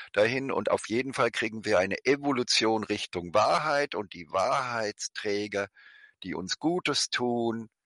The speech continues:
die werden finanziell ja belohnt und die, äh, äh, haben dann, äh, be-, begründen die neuen Dynastien und werden auch an den Hochsch-, Uni-,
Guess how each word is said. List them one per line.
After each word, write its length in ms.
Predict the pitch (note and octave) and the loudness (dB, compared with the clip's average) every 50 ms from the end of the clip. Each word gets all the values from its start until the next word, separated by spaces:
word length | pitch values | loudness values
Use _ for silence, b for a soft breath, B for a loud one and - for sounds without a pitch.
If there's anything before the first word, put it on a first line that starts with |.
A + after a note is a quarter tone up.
| _ _ _ _ _ _ _ _ _ _ _ - | _ _ _ _ _ _ _ _ _ _ _ -8
die 320 | - A2+ B2 C3 C3 A#2+ G2 | -6 -4 -2 -2 -2 0 0
werden 300 | G#2+ G2 F#2 F2 F#2+ F#2 | 2 2 2 2 0 -6
finanziell 720 | - - F#2+ F2 F2 E2+ E2+ - - - E2 D#2 D#2 E2 | -4 -2 0 2 2 0 2 0 0 2 2 2 2 2
ja 200 | D#2+ D2 C#2+ D2+ | 2 2 2 2
belohnt 560 | - F#2 F#2+ A2 C3+ D#3 D#3+ D#3 D#3 D3+ - | 0 0 2 4 6 6 6 4 2 0 0
und 180 | A2+ G2+ E2+ - | -2 -2 -2 -4
die, 420 | G2 G2 G#2+ A2+ A2 A2 A2+ A#2 - - - - | -2 0 0 2 2 2 0 -2 -2 -6 -14 -10
äh, 340 | - - G2 F#2+ F#2 G2 F#2 - - - | -4 -2 0 0 0 0 -2 -2 -2 0
äh, 260 | D2 F2+ F2+ F2+ F2 - - | 2 4 4 4 2 0 -4
haben 320 | - - F#2 F2+ F2 F#2 | -4 -2 -2 -2 -2 -2
dann, 300 | F2+ F2 E2 E2+ E2 D#2+ - - - | -4 -4 -4 -4 -8 -12 -12 -10 -4
äh, 380 | - E2 E2 D#2 D2+ C#2+ C#2 C2 _ - | -2 0 2 2 2 2 0 -2 _ 0
be-, 120 | D#2 D#2 | 0 0
begründen 680 | D#2 F2+ F2 - - - A2+ A#2 A2+ G2+ - G2 F#2+ - | 0 -2 -4 -2 2 2 4 2 2 -4 -6 -6 -4 -2
die 140 | F#2 F2+ | -2 0
neuen 680 | F#2 F#2+ G#2 A#2 B2+ D3 D3 C#3 C3+ C3+ C3+ B2 A#2 G#2 | 2 6 6 6 6 6 4 2 2 0 -6 -8 -8 -8
Dynastien 960 | - A#2+ G#2+ G#2 G#2 G#3 - - - - - G#2 G2+ G#2 G#2 G#2 G2+ G2 - | -6 -2 2 2 4 4 2 0 -4 -6 -8 -8 -6 -6 -6 -6 -6 -8 -8
und 320 | - F2+ E2+ E2 E2+ D#2+ _ B B B B B B B B B | -4 -4 -4 -4 -4 -8 _ B B B B B B B B B
werden 380 | - F#2 - G2+ E2 F#2 F2 - | 0 2 4 4 2 2 -4 -4
auch 300 | - D#2+ E2+ E2+ - - | -2 0 0 -2 -2 -2
an 180 | - F#2 F#2+ | -6 -4 -4
den 180 | F#2+ G#2+ B2+ C3 | -2 -4 -4 -4
Hochsch-, 420 | A2+ F#2+ F2 E2 - - - - - | -4 -4 -4 -4 -4 -4 -4 -4 -2
Uni-, 280 | - G2 F#2+ F#2+ G2+ | -2 -2 0 0 -2